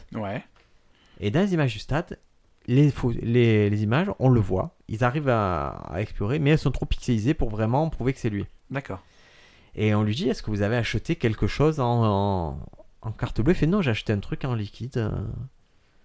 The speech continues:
Speaker 2: Donc, euh, il y a aucun moyen de prouver qu'il est, euh,
Speaker 1: D'accord.
Speaker 2: qu'il est innocent.
Speaker 1: C'est horrible.
Speaker 2: Et le mec, il se souvient d'un truc, il se dit,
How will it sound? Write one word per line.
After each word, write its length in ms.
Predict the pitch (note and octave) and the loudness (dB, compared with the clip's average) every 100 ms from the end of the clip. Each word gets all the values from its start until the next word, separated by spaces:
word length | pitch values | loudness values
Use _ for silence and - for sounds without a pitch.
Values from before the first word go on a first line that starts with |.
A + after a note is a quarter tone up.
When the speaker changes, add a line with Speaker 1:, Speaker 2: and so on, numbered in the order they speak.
| _ _ _ - | _ _ _ -10
Speaker 2:
Donc, 280 | G#2 A#2+ A#2 | -8 -4 -2
euh, 200 | G2+ F#2+ | 0 0
il 60 | |
y 40 | E2+ | -4
a 100 | - | -4
aucun 260 | E3 D#3+ F3+ | -4 0 0
moyen 300 | D3+ A#2 D3+ | 2 2 0
de 80 | E3+ | -2
prouver 360 | - G2+ A#2+ | -4 -2 -2
qu'il 240 | - - G#2+ | -2 -6 -4
est, 200 | G2+ G2+ | -2 -4
euh, 60 | G2 F2+ F#2 G2+ - - _ _ _ - | -4 -6 -8 -10 -14 -20 _ _ _ -10
Speaker 1:
D'accord. 400 | B2+ - G2 G2 | -10 -8 -10 -12
Speaker 2:
qu'il 180 | - A#2+ | -6 0
est 120 | D3+ | 2
innocent. 480 | - C#3 C3+ - G2+ | 2 2 2 2 0
Speaker 1:
C'est 60 | A2 | -2
horrible. 280 | G2 G2+ F#2 - - - _ _ | -8 -12 -14 -20 -20 -20 _ _
Speaker 2:
Et 80 | A2 | -4
le 100 | A#2 | -2
mec, 200 | G3+ C4 | -2 -6
il 40 | - | -4
se 80 | A2+ | -4
souvient 300 | - D#3 C3+ | -2 0 2
d'un 120 | G2+ | 0
truc, 220 | - F#3+ | -2 -4
il 20 | |
se 100 | - | -4
dit, 260 | F#2+ G#2+ | -2 -2